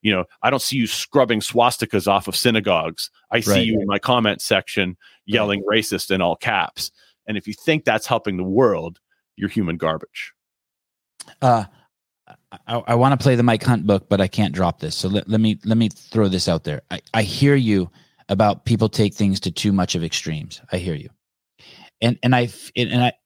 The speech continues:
Speaker 2: my Canadian friends who I've had on the show a lot, I, um,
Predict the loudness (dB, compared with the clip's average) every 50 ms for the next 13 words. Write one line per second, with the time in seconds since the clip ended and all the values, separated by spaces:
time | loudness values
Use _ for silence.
0 | _ _ 0 2 2 2 2 2 4 4 4 4 4 2 2 2 0 2 2 2
1 | 2 2 2 2 2 2 2 0 0 -2 0 2 2 2 4 4 4 2 2 2
2 | 0 0 -2 -6 -14 -20 -20 -20 -20 -10 -6 -4 -4 -4 -6 _ _ _ _ _
3 | _ _ _ _ -2 0 2 2 2 2 0 0 -2